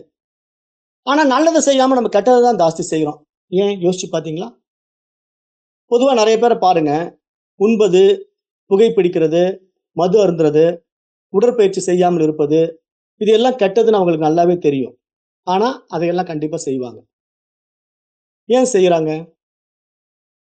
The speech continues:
அதே மாதிரி பொறாமை, கோபம், அதீத காமம், இது எல்லாம் கெடுதல்னு அவங்களுக்கு தெரியும். இருந்தாலும் அவற்றை விட முடியாம தவிக்கிறாங்க.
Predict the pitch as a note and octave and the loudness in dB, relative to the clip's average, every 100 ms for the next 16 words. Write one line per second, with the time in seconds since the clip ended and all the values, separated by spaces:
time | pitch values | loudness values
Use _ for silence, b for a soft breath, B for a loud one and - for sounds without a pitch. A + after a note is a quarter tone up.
0 | - G#3 B3 C4+ G3+ D#3 D#3+ A3 - _ | -8 -2 2 2 2 2 2 0 -2 _
1 | _ - G#3 A3 G#3+ F#3+ G3+ G3+ - _ | _ -2 2 2 2 0 0 -4 -12 _
2 | - G3 G3 F3+ F#3 F#3+ F#3+ _ _ _ | 0 2 2 2 2 0 -6 _ _ _
3 | _ E3+ F3 A3+ G3 F#3+ E3 F#3 F3+ F3 | _ -6 -2 0 0 0 0 0 0 0
4 | F3+ - _ _ _ G#3+ A3+ B3 D4 - | -2 -10 _ _ _ -2 2 2 0 0
5 | B3 C#4 C4+ G#3+ G3 F#3 F#3+ D3 - _ | 2 2 2 2 2 0 0 -2 -6 _
6 | _ _ _ B3+ C#4+ C#4 C#4 A3+ A3+ G3 | _ _ _ -2 2 2 2 2 2 2
7 | A3+ A3 G#3 G3 F3+ E3 F3 D#3 C3 | 2 2 2 2 0 -2 -2 -4 -6